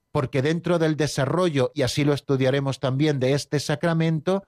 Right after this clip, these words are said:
lo que llamamos declaración o manifestación o confesión de los pecados ante el sacerdote es un elemento esencial de este sacramento.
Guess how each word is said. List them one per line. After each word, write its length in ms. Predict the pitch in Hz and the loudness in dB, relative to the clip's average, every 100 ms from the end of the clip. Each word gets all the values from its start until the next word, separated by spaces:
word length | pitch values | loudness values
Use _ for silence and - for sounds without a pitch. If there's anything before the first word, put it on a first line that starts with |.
| _ _ _ _ - | _ _ _ _ -4
lo 280 | 135 139 | 0 0
que 180 | - 139 | 0 -2
llamamos 540 | 123 131 156 185 190 - | 0 0 0 -2 -2 -2
declaración 680 | 175 170 151 151 - 190 | -2 -2 0 -2 0 0
o 60 | 175 | 0
manifestación 840 | 156 147 127 143 - 135 - 170 185 | 0 -2 0 -2 0 -2 0 0 0
o 100 | - | 0
confesión 560 | 143 127 131 - 175 | -2 0 0 2 2
de 100 | 175 | 2
los 200 | 170 156 | 0 0
pecados 480 | - 165 180 165 - | -4 -2 0 0 0
ante 240 | 143 135 | -4 0
el 80 | 135 | 0
sacerdote 760 | 127 170 185 190 170 165 185 180 _ _ _ - | 0 -4 0 0 2 0 -2 -6 _ _ _ -4
es 220 | 233 - | -2 0
un 100 | 226 | 0
elemento 520 | 165 147 165 147 135 | 2 2 0 0 -2
esencial 560 | 131 131 120 139 127 117 | 0 -2 0 0 0 2
de 180 | 123 | 2
este 240 | 131 - 120 | 2 -2 -4
sacramento. 840 | - 113 110 127 202 151 120 104 | -2 -2 0 2 0 -2 -4 -6